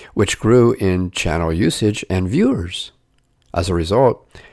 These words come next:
I've been contemplating really on what this means for Catholic Camper, the channel. For example, comments, conversations, and challenges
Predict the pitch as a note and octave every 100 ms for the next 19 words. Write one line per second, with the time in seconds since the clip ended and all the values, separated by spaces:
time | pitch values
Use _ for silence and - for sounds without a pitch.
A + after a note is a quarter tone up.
0 | _ _ _ - E3+ C#3+ - D#3+ E3+ D#3+
1 | B2 G#2 F#2 F2 F#2+ _ _ - A2 E3
2 | G#2+ F2 F#2+ - _ - F#2 F#2 G2 G2
3 | F#2 E2+ G2 A2+ A2+ F#2 - - - G2+
4 | F2+ F#2 - A#2+ C3+ F#2 G2+ _ _ _
5 | _ - - - A2+ A2+ - _ _ _
6 | _ _ _ _ _ _ - E3 F#3+ F3+
7 | F2 - _ - - _ _ _ - C3
8 | C3+ D#3+ - - B2 A#2 A#2+ A2 A2 A2+
9 | G#2+ F#2+ D3 C#3+ C3+ G#2 F#2 G2+